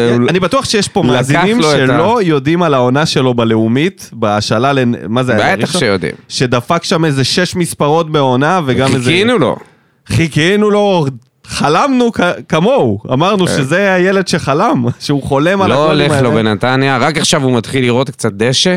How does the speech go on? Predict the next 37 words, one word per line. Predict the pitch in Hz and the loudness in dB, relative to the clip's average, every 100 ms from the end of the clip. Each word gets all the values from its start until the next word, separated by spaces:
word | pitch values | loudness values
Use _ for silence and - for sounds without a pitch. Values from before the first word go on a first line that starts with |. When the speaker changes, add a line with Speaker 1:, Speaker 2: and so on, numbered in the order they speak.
| 175 - - | -4 -12 -12
Speaker 2:
אה, | 107 104 98 - - - - 98 87 _ - | -10 -10 -14 -20 -20 -20 -16 -16 -16 _ -6
איש | 123 | -2
Speaker 1:
לא | 135 | 0
שיחק | 113 - | 0 0
Speaker 2:
הסלע | 147 156 | 0 2
Speaker 1:
שם | 160 156 | 0 2
באמת. | 117 123 147 | 0 0 0
Speaker 2:
בשיאו. | 123 120 98 _ _ - | 0 0 -2 _ _ -12
איש | 135 160 | -8 -6
הסלע. | 135 - 123 98 85 _ - | -6 -2 -4 -4 -10 _ -6
Speaker 1:
נראה | 101 107 139 | -2 0 2
שהוא, | 151 - 123 123 | 0 0 2 2
אה, | 120 120 117 117 113 113 107 | 2 2 0 0 0 0 -2
קבלת | - 101 120 135 | -2 -2 -2 -2
החלטות | 120 127 147 143 143 | -4 -2 -2 -2 0
לא, | 147 151 151 147 | 0 2 0 0
לא | 147 | 0
הכי | 139 127 | -2 -2
טובה | 98 90 | 0 0
Speaker 2:
שום | 226 | 0
Speaker 1:
בינתיים. | 214 175 | 2 0
Speaker 2:
דבר | 139 | 2
לא | 120 | 0
השתנה | 107 107 98 | 0 -2 -2
בעיניי. | 90 90 85 80 - _ _ _ _ | -4 -4 -6 -10 -14 _ _ _ _
כאילו, | - 113 120 | -6 -4 -2
שום | 190 | -2
דבר | 180 151 | 0 0
לא | 127 | 0
השתנה. | 107 107 101 | -2 -4 -2
אם, | 139 160 | -2 -2
אם | 135 160 160 127 | -4 -4 -6 -8
תסתכל | - 131 170 | -10 -6 -2
על | 151 | 0
הגולים | 139 147 151 143 | 0 0 0 0
בקריית | 123 117 110 107 117 131 143 | 0 0 0 -4 -6 -4 -4
שמונה, | 143 156 | -4 -4